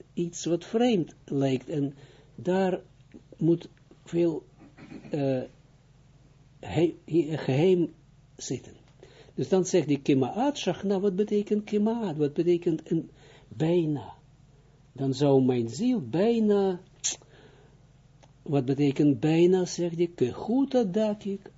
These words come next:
zoals een dun draadje. Dus dat dun draadje is, betekent als zo, verschil was zo als een dun draadje, dat hij mij zou wel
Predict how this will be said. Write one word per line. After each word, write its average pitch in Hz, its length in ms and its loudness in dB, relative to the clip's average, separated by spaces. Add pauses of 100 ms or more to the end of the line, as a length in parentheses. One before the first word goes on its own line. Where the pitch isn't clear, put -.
(140)
zoals 214 760 -2
een 143 340 2
dun 196 380 4
draadje. 143 640 -6 (640)
Dus 117 200 -14 (220)
dat 110 140 -14 (120)
dun 233 300 2
draadje 214 720 0
is, 143 180 -8
betekent 156 520 -2
als 190 380 -8
zo, 208 400 0 (1200)
verschil 214 680 0 (420)
was 165 500 -2
zo 208 300 0
als 170 280 -2
een 135 200 -4
dun 202 280 4
draadje, 185 600 -2 (1160)
dat 139 320 -2
hij 151 200 2
mij 147 200 2
zou 135 460 0
wel 139 340 0